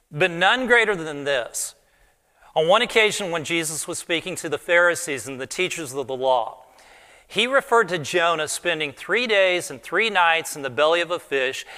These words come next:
as historical fact. Now, I happen to believe that the God who has always been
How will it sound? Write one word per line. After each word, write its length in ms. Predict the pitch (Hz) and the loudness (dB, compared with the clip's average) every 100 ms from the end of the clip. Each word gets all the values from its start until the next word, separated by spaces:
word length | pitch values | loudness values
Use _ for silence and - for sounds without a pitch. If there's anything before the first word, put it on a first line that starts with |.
| - - | -18 -4
as 220 | 156 156 | -2 -2
historical 680 | 165 143 - 202 185 156 131 | -4 -8 -2 2 4 2 -2
fact. 580 | - - 123 107 - - _ _ _ _ _ - | -8 -2 -2 -2 -10 -20 _ _ _ _ _ 0
Now, 160 | 156 | 4
I 120 | 202 | 6
happen 400 | 240 233 185 175 | 6 4 2 -4
to 40 | 151 | -8
believe 460 | 135 147 131 135 | -4 -2 0 -2
that 120 | 139 139 | -8 -8
the 60 | |
God 240 | 156 160 160 | 2 2 2
who 100 | 160 | -2
has 180 | 143 | 0
always 320 | 143 151 185 151 | 0 2 0 -4
been 320 | 143 135 | -4 -2